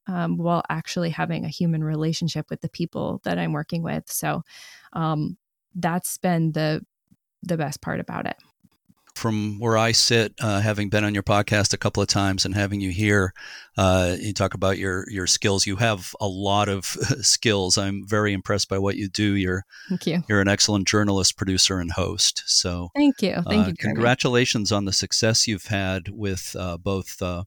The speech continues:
Speaker 2: Gold Digger, which you produce, and with Dark Down East, which of course you,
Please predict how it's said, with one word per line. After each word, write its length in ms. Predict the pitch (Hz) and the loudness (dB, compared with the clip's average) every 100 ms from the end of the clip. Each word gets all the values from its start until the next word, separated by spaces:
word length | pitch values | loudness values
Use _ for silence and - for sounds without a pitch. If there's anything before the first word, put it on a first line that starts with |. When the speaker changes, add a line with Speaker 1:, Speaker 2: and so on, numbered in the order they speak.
| - - _ - | -12 -20 _ 0
Speaker 2:
Gold 220 | 120 151 | 2 2
Digger, 260 | 95 90 98 | 0 -2 -2
which 200 | 98 - | -2 -4
you 100 | 95 | -4
produce, 460 | - 92 101 90 | -4 -2 -2 0
and 160 | 98 87 | -2 -4
with 140 | 87 | -4
Dark 240 | - 92 - | 2 2 2
Down 300 | 87 87 85 | -2 0 -2
East, 280 | 82 - - | -2 -2 -2
which 140 | - | -8
of 80 | - | -8
course 300 | - - | -4 -2
you, 100 | 92 | 0